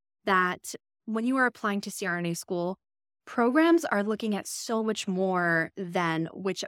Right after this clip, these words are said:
I C U you worked at or the name of your hospital. They're trying to assess, are you a good fit for this program?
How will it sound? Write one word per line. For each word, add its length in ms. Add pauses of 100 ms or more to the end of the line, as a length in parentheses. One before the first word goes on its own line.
I 140
C 220
U 500 (140)
you 540 (460)
worked 400
at 460
or 200
the 120
name 320
of 100
your 120
hospital. 680 (100)
They're 140
trying 340
to 120
assess, 500
are 140
you 220
a 60
good 220
fit 180
for 120
this 160
program? 580